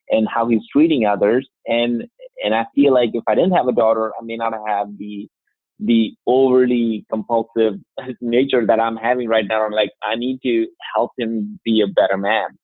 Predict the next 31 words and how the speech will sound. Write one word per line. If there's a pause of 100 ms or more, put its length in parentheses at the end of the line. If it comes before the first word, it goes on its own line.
(480)
Um, (160)
and
in
order
to
be
a
better
man,
because
I (280)
have
a (180)
daughter (180)
and
she
is
gonna (260)
be
married
to (160)
a
man, (120)
so
I
want (120)
this
to
be
instilled
in